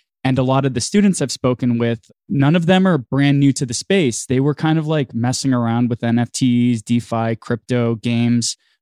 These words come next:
when they were fifteen, sixteen, seventeen. So I'm wondering if you had a finger on the pulse, if any of your students were talking about it in class, or maybe you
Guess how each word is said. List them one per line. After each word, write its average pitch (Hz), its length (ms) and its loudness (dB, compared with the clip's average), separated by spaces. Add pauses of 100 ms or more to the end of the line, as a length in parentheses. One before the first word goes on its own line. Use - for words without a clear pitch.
when 131 220 0
they 131 140 2
were 123 480 0 (120)
fifteen, 131 380 -2
sixteen, 135 420 -2
seventeen. 117 800 -2 (280)
So - 140 0
I'm 151 80 4
wondering 156 400 4
if 139 220 0 (180)
you 139 140 2
had 147 180 2
a 127 40 -2
finger 143 300 0
on 139 100 0
the 120 60 -2
pulse, 175 380 0
if 143 140 -4
any 139 140 2
of 127 80 0
your 117 100 -2
students 156 400 -2
were 123 80 -4
talking 135 400 -4
about 131 240 -2
it 113 100 -4
in 98 120 -8
class, 143 460 -2
or 120 60 -6
maybe 120 240 0
you 117 300 0